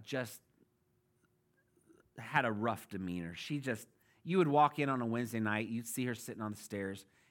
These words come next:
and it looks like, it looked like everything had gone wrong for her. And probably that is true. Her mom had died. She was living with her grandma.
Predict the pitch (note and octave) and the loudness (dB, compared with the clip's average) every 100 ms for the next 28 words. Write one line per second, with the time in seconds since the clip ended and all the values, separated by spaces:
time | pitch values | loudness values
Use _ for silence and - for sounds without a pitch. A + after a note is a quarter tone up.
0 | _ - B2 C#3 - C3 B2+ - A#2 A#2 | _ -2 0 0 0 -2 -2 -2 -2 -2
1 | B2 B2+ C#3 A2+ A2 - C3 D3 D3 C#3 | -4 -4 -2 -4 -2 0 0 0 -2 -4
2 | B2 A#2+ A#2 A2 A2+ G#2+ G#2 F#2+ F2+ F#2 | -4 -4 -4 -6 -4 -2 -2 -2 -4 -6
3 | - D#2+ D#2 C#2 _ _ _ _ _ _ | -10 -10 -10 -12 _ _ _ _ _ _
4 | - C3+ C#3 C3+ C3 B2+ B2 A#2 - - | -8 -2 0 2 0 0 -2 -4 -10 0
5 | D#3 D3 C3+ C3+ B2+ A#2+ A2+ F2 A2 G2+ | 2 2 2 0 2 0 -2 -6 -12 -10
6 | A2+ A#2 A2+ E2+ G#2 - - F#2+ D#2 D#2+ | 0 0 0 -4 -8 -10 -12 -8 -8 -12
7 | - _ _ _ _ - A2 A2+ B2 B2+ | -18 _ _ _ _ -6 0 2 2 0
8 | A2 G#2 G#2+ G#2 - G#2 G#2+ A2+ A2 G#2+ | 0 2 2 0 -6 -8 -4 -4 -4 -6
9 | G2 F#2+ F#2 F2+ | -4 -4 -4 -6